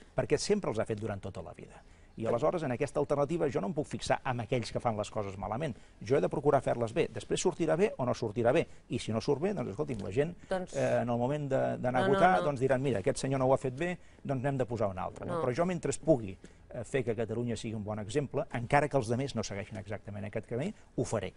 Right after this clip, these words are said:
Speaker 1: I estic convençut que els demés, poc o molt, hi hauran d'arribar. El que passa que, com vostè diu, Catalunya marcarà el camí. Qui marca el camí, rep les bufetades.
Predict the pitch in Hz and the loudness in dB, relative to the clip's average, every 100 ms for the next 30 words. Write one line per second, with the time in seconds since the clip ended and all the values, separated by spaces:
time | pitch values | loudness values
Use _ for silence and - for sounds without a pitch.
0 | - - 143 147 208 - 190 156 156 175 | -10 0 2 2 -2 -2 0 0 -2 -2
1 | - - 139 175 - 151 - 135 156 - | -4 -4 -4 -6 2 2 2 0 -2 0
2 | 123 120 139 131 120 135 165 - - - | 0 2 0 0 0 4 6 4 -4 -20
3 | - - - - - 127 127 143 156 147 | -20 -20 -20 -20 -8 -4 2 4 4 2
4 | 117 107 107 131 127 156 - - - 110 | 2 0 -2 -2 -2 -4 -12 -8 -4 -2
5 | 113 117 110 101 101 101 - - - - | 0 0 -2 -2 -4 -4 -6 -16 -18 -20
6 | - 143 156 202 196 185 180 202 220 - | -6 0 2 2 -2 -2 -2 -2 -4 -8
7 | 220 131 131 117 104 101 - - - - | 0 2 2 0 -4 -6 -8 -12 -14 -14
8 | - | -14